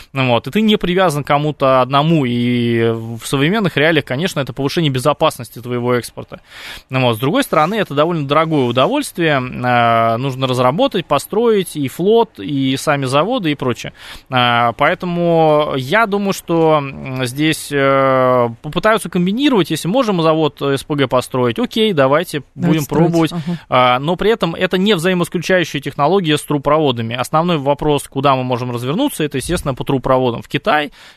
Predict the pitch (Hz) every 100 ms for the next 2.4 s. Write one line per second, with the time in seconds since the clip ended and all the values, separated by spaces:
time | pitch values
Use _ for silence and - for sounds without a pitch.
0 | - 139 175 160 - 147 156 156 - 127
1 | 131 139 139 - - 151 131 139 131 135
2 | 127 175 262